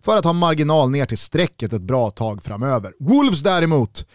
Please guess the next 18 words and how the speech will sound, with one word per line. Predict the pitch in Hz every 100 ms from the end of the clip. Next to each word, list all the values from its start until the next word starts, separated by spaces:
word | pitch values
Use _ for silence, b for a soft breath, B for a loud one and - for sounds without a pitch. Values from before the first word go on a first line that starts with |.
| B B B B
ja, | -
det | 175
känns | 208 196
faktiskt | 185 185 -
sorgligt | - 196 170 180
att | 185
behöva | 147 160 156
konstatera, | - 165 147 151 - 175 147
men, | 127 135 147
eh, | 147 147
Raúl | 143 175 190 196 180 165
Rally | 180 175 175 -
Jiménez | 180 170 190 208 131 - -
ser | - 202
faktiskt | - 143 - 135
helt | - 202 202 170
vilsen | 151 170 135 95 170
ut | 127 107